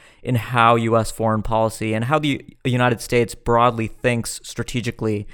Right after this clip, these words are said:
about the Asia-Pacific region and more broadly the world. So in taking stock of the legacy of what the Obama administration will leave behind, I think is a useful way to know where things stood as, uh, you know, we entered, um,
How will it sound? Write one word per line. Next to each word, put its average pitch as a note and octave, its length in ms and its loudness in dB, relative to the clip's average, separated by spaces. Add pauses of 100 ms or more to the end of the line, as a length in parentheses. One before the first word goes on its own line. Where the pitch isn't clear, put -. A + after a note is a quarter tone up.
(200)
about C3 300 4
the A2+ 80 -2
Asia-Pacific A#2 580 -4
region G#2+ 500 -2
and B2+ 160 2
more A#2 120 2
broadly A2 340 2
the A2 100 -2
world. A2 440 2 (300)
So C#3 160 2
in F#3+ 160 4
taking F3+ 320 -2
stock B2+ 300 4
of C3 180 -4 (160)
the A#2 200 -4
legacy B2 560 0
of G#2+ 140 -2
what G#2+ 420 0
the A2+ 80 0
Obama A2+ 280 2
administration C#3 560 -4
will C3 120 -4
leave B2+ 180 -2
behind, A2+ 480 -2
I A#2 80 -8
think A#2 300 -4
is A#2 100 -4
a A2+ 60 -4
useful A2+ 400 -4
way A2+ 380 2 (420)
to - 100 -2
know C#3 360 8
where B2 400 6
things A#2 440 0
stood - 640 -2 (200)
as, A2+ 460 2
uh, A2+ 300 2
you B2 80 -8
know, A2+ 100 0
we A2 160 -2
entered, A2+ 640 -2
um, A2 280 -4